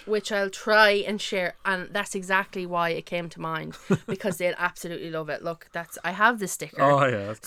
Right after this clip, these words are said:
Speaker 2: cool.
Speaker 1: So, um, there's also a King Kong one, and, um, I will,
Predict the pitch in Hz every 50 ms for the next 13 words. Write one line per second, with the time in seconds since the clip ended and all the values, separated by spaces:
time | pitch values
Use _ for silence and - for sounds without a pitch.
0 | - - 196 185 175 165 - - 185 185 180 180 175 165 - 190 185 196 208 208
1 | 190 - 247 214 190 - - - 220 196 190 190 - - 196 190 190 196 185 175
2 | 165 156 160 160 165 - - - - - - _ _ - 185 180 180 175 170 170
3 | 170 170 170 165 - - 175 180 185 185 190 185 180 180 180 180 180 170 165 151
4 | - -